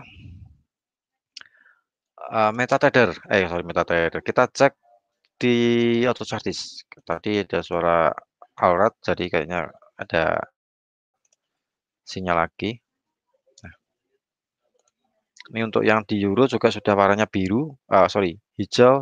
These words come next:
jadi sudah mendekati T P. Cuman harganya masih, masih di, masih sekitar seratus pip lah ya. Kalau seratus pip biasanya dia muncul warna hijau kalau misalnya harga runningnya dengan harga T P atau stop loss itu,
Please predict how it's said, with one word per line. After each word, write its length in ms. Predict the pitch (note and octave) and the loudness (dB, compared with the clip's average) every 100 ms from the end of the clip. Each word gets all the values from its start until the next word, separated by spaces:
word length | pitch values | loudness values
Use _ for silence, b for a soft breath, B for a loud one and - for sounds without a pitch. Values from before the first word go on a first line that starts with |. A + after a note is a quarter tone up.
| A2 | -2
jadi 240 | G2 G2+ | -4 -4
sudah 240 | F#2+ G2 | -2 -4
mendekati 480 | F#2 F2+ F2+ F#2 F#2 | -4 -4 -2 -2 0
T 160 | F#2 F2+ | 0 0
P. 320 | - A2+ B2 _ _ _ _ _ _ _ | 2 -2 -2 _ _ _ _ _ _ _
Cuman 240 | - G#2 G#2+ | -10 -4 -2
harganya 560 | - F#2+ A2 A2+ A2+ | -2 -2 2 2 2
masih, 640 | G#2+ G2 - G2 F#2+ F#2+ F#2 | 0 -6 -2 -2 -2 -4 -8
masih 320 | G2 F#2+ - F#2 | -10 -10 -8 -8
di, 540 | - F#2 F2+ F2+ F2 - | -6 -4 -4 -4 -6 -10
masih 220 | - G2+ | -12 -10
sekitar 400 | G2 - - G#2 | -8 -10 -2 -2
seratus 320 | - G#2 - - | 0 -4 -4 -4
pip 160 | C3 G#2+ | -4 0
lah 160 | F2 F#2 | 0 0
ya. 20 | G#2 _ _ _ _ _ | -8 _ _ _ _ _
Kalau 160 | G2 G2 | -6 -4
seratus 240 | G2+ F#2+ | -4 -2
pip 160 | A2 C3+ | 0 2
biasanya 400 | G#2+ G2 A2+ A#2+ | 2 2 -2 0
dia 80 | |
muncul 320 | B2 A2 G#2+ G#2+ | 0 0 0 2
warna 560 | G2+ G2+ G#2 G#2+ G#2+ | 2 2 0 2 2
hijau 240 | G#2 - F#2+ | 0 0 2
kalau 160 | F#2 | 0
misalnya 400 | F#2 F#2+ F#2+ F#2+ | -2 -4 -8 -6
harga 320 | F#2+ - G2 | -6 2 4
runningnya 400 | F#2 G2 G2 F#2+ - _ B B B B B B B B | 2 -2 -4 -6 -6 _ B B B B B B B B
dengan 240 | G#2 G#2 | 0 2
harga 260 | G2+ - G#2 | 2 2 0
T 140 | - | 2
P 80 | G#2 | 2
atau 240 | G#2 - G2 | 2 2 -2
stop 240 | - G2 | -2 -4
loss 160 | - F#2 | -2 -2
itu, 400 | F#2 G2 F#2 | -2 -2 -2